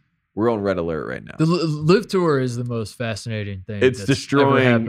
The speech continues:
Speaker 2: in
Speaker 1: it,
Speaker 2: sports,
Speaker 1: it's,
Speaker 2: ever.
Speaker 1: it's slowly cratering, like,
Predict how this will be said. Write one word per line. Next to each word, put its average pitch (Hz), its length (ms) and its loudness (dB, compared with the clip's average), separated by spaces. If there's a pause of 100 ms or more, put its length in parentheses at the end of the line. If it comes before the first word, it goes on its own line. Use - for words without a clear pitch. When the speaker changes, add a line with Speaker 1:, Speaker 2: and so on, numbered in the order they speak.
Speaker 2:
in 127 80 6
Speaker 1:
it, 127 60 4
Speaker 2:
sports, 104 480 -2
Speaker 1:
it's, - 100 -14
Speaker 2:
ever. 117 300 0
Speaker 1:
it's 139 160 -2
slowly 170 300 2
cratering, 110 920 0 (480)
like, 104 380 0